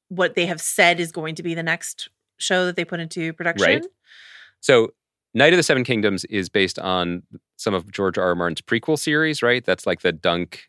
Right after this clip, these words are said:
Speaker 2: and Egg
Speaker 1: The, the Dunk and Egg novellas,
Speaker 2: stories.
Speaker 1: yeah.
Speaker 2: And briefly that was being developed, or not briefly, we have no idea, by Stephen Conrad, who is fiercely beloved by certain fans of culty T V 'cause he made Patriot. Um,
Speaker 1: Mm-hmm.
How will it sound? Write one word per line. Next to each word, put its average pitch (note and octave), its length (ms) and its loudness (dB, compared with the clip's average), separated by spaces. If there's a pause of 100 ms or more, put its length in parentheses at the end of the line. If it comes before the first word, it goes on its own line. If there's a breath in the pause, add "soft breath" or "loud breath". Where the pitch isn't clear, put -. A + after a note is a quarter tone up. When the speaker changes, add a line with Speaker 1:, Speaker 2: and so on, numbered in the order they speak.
(140)
Speaker 2:
and E2 180 -6
Egg E2+ 440 -2 (180)
Speaker 1:
The, G#3+ 160 -4 (200)
the G3+ 100 -4
Dunk F#3 180 -2
and F3+ 80 -4
Egg D#3+ 300 -4
novellas, D#3+ 300 -6
Speaker 2:
stories. G#2+ 460 4
Speaker 1:
yeah. G2+ 60 4
Speaker 2:
And F2 260 -2
briefly G#2 380 0
that F#2 160 4
was G2 140 0
being F#2+ 180 -4
developed, F#2 440 0
or - 40 -4
not E2+ 180 -2
briefly, D2+ 280 -8
we D#2 80 -4
have D2 100 -4
no D#2 160 -4
idea, D2 360 -2
by D2 320 0
Stephen D#2+ 340 -6
Conrad, G2+ 560 0
who E2+ 320 -4
is D#2 240 -8 (240)
fiercely C3+ 580 0
beloved E2 500 0
by D#2+ 140 0
certain D#2 380 -4
fans D#2 260 -6
of D#2+ 100 -12
culty D2+ 320 -8
T - 140 -12
V D2 200 -8
'cause - 140 -16
he D#2+ 100 -8
made D2+ 180 -8
Patriot. D#2+ 540 -4 (580 loud breath)
Um, E2 420 2
Speaker 1:
Mm-hmm. F3 320 -6